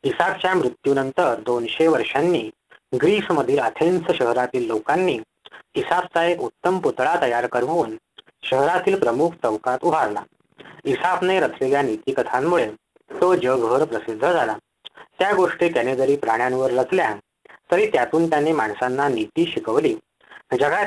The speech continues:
कसे वागावे हे शिकवले. पण असे असूनही त्या गोष्टी केवळ उपदेशपर नसून अत्यंत रंजक पद्धतीने रचल्या असल्याने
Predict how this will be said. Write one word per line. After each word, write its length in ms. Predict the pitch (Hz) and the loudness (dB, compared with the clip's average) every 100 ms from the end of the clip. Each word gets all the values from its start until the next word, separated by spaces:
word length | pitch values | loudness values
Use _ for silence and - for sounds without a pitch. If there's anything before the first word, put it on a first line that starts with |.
| 208 | -2
कसे 220 | 135 165 | -2 2
वागावे 420 | 160 117 123 123 | 2 0 -2 -2
हे 200 | 117 131 | -2 -4
शिकवले. 480 | - 202 185 120 107 - _ _ - - | -2 0 2 0 -4 -10 _ _ -12 -2
पण 80 | 165 | 0
असे 300 | 123 107 165 | 0 0 2
असूनही 540 | 151 - 143 170 117 - _ _ _ - | 2 0 0 0 -2 -8 _ _ _ -4
त्या 180 | 175 196 | 0 2
गोष्टी 340 | 147 - 147 | 2 0 -2
केवळ 220 | 143 131 | 0 2
उपदेशपर 840 | 135 117 120 127 170 - - 127 127 | 2 0 0 2 2 0 -2 0 0
नसून 500 | 120 - 175 113 110 _ _ _ _ | -2 0 0 0 -4 _ _ _ _
अत्यंत 400 | 127 123 - 190 190 | -4 -2 0 2 2
रंजक 500 | 196 113 113 151 175 | 2 0 2 2 2
पद्धतीने 600 | 156 - 131 135 131 139 | 0 0 0 0 0 0
रचल्या 320 | 117 113 127 | 0 0 0
असल्याने 460 | 123 - 143 180 | -2 -2 -2 0